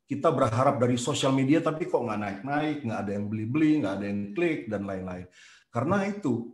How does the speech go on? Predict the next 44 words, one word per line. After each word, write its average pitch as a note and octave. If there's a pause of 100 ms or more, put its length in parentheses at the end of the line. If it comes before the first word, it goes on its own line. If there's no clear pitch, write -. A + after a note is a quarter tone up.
lempar B2
batu B2
di A#2
laut, C#3+
nggak A2+
ada B2
yang B2
denger. E3+ (540)
Sosial B2+
media B2+
ada A#2
seratus A#2+
dua A#2+
puluh A#2+
juta B2+
pengguna B2+
di A#2+
Indonesia. G#2
Setiap A#2+
hari D3
tweet D#3+
ada A2+
berapa G#2+
juta. A2 (640)
I A#2
G A#2+
story B2
setiap -
hari C#3
ada A#2+
berapa G#2+
ratus, A#2+
gitu. - (640)
Nggak A#2+ (100)
akan C3+
bisa B2+ (100)
stand F#3
out B2
kalau A2+
kemudian A2+
kita C#3
tidak G#2+
punya A2
keunikan, A2